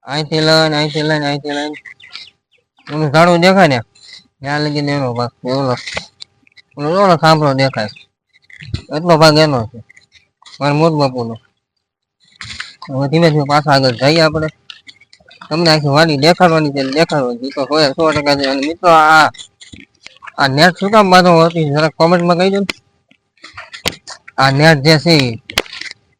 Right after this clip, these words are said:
આવની આ, ઈ શું કામ બાંધવો હતી, જરાક કોમેન્ટમાં કહી દો. અને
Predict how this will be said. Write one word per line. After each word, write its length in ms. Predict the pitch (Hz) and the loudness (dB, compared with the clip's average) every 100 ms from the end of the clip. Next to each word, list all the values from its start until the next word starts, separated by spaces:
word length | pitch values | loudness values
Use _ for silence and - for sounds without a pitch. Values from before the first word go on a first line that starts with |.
| _ - _ _ _ _ _ _ _ _ _ _ _ _ _ _ _ _ | _ -20 _ _ _ _ _ _ _ _ _ _ _ _ _ _ _ _
આવની 400 | - 120 120 117 107 | -14 -10 -8 -6 -8
આ, 80 | - _ _ _ _ _ - _ _ - _ _ - - _ | -10 _ _ _ _ _ -20 _ _ -20 _ _ -20 -20 _
ઈ 100 | 135 | -8
શું 100 | 135 185 | -4 2
કામ 140 | 190 156 | 4 4
બાંધવો 300 | 151 147 143 | 2 2 0
હતી, 200 | 135 120 | -4 -2
જરાક 200 | 143 143 | -2 0
કોમેન્ટમાં 360 | 151 160 156 156 | -2 -2 -2 -2
કહી 140 | 160 180 | 0 0
દો. 60 | 185 165 - - _ - - - _ - - _ - - - _ - - - _ _ - _ _ - - _ - - - | -2 -4 -14 -20 _ -20 -20 -20 _ -20 -20 _ -18 -18 -20 _ -20 -20 -20 _ _ -20 _ _ -20 -20 _ -20 -16 -6
અને 140 | 135 | -2